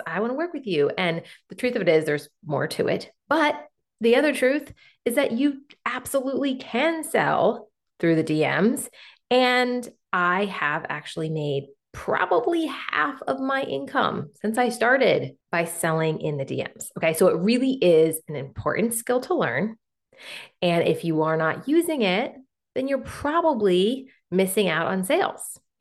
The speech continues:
So I wanna sh-, teach you how to do this in a way that doesn't feel like, I guess just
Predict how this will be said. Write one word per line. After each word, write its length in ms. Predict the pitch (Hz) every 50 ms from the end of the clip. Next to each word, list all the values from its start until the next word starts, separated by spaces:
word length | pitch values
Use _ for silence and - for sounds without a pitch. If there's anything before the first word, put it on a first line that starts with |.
| - - - - - -
So 200 | - 214 196 -
I 220 | 214 220 254 302 302
wanna 240 | 294 277 277 269
sh-, 180 | 262 262 - -
teach 320 | - - 220 208 208 - -
you 300 | 208 196 196 196 190 -
how 420 | - - - - 190 190 208 220 214
to 140 | 214 220
do 380 | 185 160 143 - 180 190 190 190
this 380 | 175 156 135 127 139 151 - -
in 120 | - 180 202
a 40 | 220
way 540 | 202 170 147 - - - - 214 233 226 - - - - _ _
that 260 | - 202 196 - 170 151
doesn't 400 | 175 170 175 180 208 196 - -
feel 420 | - - 175 165 160 160 160 156
like, 560 | 147 147 147 139 139 143 143 139 - - - _ _ _ _ _ _ - - - _ _ -
I 20 | 185
guess 240 | - 294 - -
just 140 | - - -